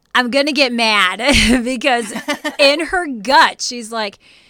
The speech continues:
Speaker 1: "I need to go to San Diego." I'm like, "Well, what's stopping you?" And she was like, "What?" I said, "What's stopping you? I mean, realistically, what is stopping you from going?" It's, the choice is
Speaker 2: Nothing.
Speaker 1: free will. Nothing.
Speaker 2: It's my,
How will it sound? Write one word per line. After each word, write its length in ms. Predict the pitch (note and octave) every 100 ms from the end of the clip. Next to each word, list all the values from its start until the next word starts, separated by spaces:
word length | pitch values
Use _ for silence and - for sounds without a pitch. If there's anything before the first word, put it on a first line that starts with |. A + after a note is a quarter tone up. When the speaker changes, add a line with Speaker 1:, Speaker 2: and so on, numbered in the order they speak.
| _ _ _
Speaker 1:
"I 120 | A3+
need 140 | G#3+ F#3
to 100 | F#3
go 160 | F#3+
to 60 | G3
San 240 | - A3+
Diego." 300 | A3 B3 F4 A#3
I'm 60 |
like, 160 | G#3+ G#3+
"Well, 80 | G3+
what's 180 | F#3 -
stopping 420 | A3 C4 - G#3+
you?" 260 | F3+ A3 A#3+ _
And 140 | A#3
she 100 | A3+
was 200 | B3+ A#3
like, 320 | A#3 G3+ - _ _
"What?" 400 | F#3+ G#3 F#4+ - _
I 80 | A#3+
said, 220 | C4 - _ - - _ -
"What's 300 | A3 A4 -
stopping 680 | - G#4 B4 - E4 A3
you? 160 | G#3 F3+
I 100 | G#3
mean, 180 | C#4+ D4+
realistically, 600 | C#4 D4+ C#4+ C#4+ C#4 G3+
what 200 | F3+ G3
is 100 | A3
stopping 400 | A#3+ A#3+ D4 A#3+
you 80 | G3+
from 200 | G3+ A3+
going?" 420 | A3 E4 - - - _ _ _ _ _ _ _ _ _ _ _ _ _ _ _ _ _ _ _
It's, 140 | - _
the 80 | A3
choice 300 | - F3+ -
is 60 | G#3
Speaker 2:
Nothing. 60 |
Speaker 1:
free 140 | F3 G#3+
will. 300 | G#3 F4 G3+ _ _
Nothing. 400 | - D4 C#4+ F#3 - _ _ _ _ _ _ _ _ _ _ -
Speaker 2:
It's 160 | - F3+
my, 160 | E3